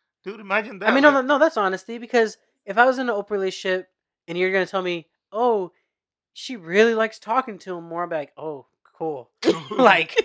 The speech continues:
Speaker 2: thanks.
Speaker 1: Nerd.
Speaker 2: You're doing me a favor.
Speaker 1: <laughs>
Speaker 2: They're probably not even fucking, you know? Then all of a sudden, boom, he's beating the brains out of her. I'd be like, "Well, now she doesn't have no energy for me."
Speaker 1: <laughs> Well,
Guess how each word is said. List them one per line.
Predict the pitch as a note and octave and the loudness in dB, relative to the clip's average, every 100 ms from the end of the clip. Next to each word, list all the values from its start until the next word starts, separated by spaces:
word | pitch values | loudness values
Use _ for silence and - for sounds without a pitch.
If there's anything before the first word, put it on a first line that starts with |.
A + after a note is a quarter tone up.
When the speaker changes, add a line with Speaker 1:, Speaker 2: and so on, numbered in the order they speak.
| - - - - D#3+ | -2 -12 -10 -10 4
Speaker 2:
thanks. | |
Speaker 1:
Nerd. | G3+ G3+ G3 F#3+ F#3 | 8 10 10 10 8
Speaker 2:
You're | G#3 | 6
doing | A3+ G3 | 8 8
me | A3 A#3 | 8 8
a | G3+ | 6
favor. | F3+ E3+ D3+ D3+ C#3+ - - | 4 0 -2 -4 -6 -8 -8
Speaker 1:
<laughs> | A#4 - | -8 6
Speaker 2:
They're | A3+ | 6
probably | A#3 A3+ G3 | 8 6 6
not | F#3+ | 4
even | F#3+ G3 | 2 -2
fucking, | - A3 - C#3 C3+ _ | -2 -4 -4 -18 -18 _
you | F#3+ | -4
know? | F3+ E3+ G3+ - D#4+ - | 0 0 -2 -6 -8 0
Then | F#3 | 6
all | G#3 | 8
of | G#3 | 8
a | |
sudden, | A3 G3+ | 6 4
boom, | E3+ G#3 | 4 -2
he's | F3+ D3 | -2 -10
beating | F#3 F#3 | -10 -8
the | E3 | -4
brains | D#3+ G#3 F#3 | 0 0 0
out | D#3 | -2
of | C#3+ | 0
her. | D3 | -2
I'd | D#3 | -4
be | F3 | -2
like, | E3 D3 _ _ _ _ _ _ | -4 -4 _ _ _ _ _ _
"Well, | F3+ F3 E3+ D#3+ D3+ D3 | -10 -2 2 2 0 -6
now | D3+ F#3+ | -8 -8
she | - | -4
doesn't | F#3+ F#3 | -4 -2
have | F#3 | -2
no | F3+ | 0
energy | F#3+ F#3+ - | 0 2 0
for | A#4 A3 | 0 -2
me." | E4 - | -6 -4
Speaker 1:
<laughs> | |
Well, | - G3 | 2 2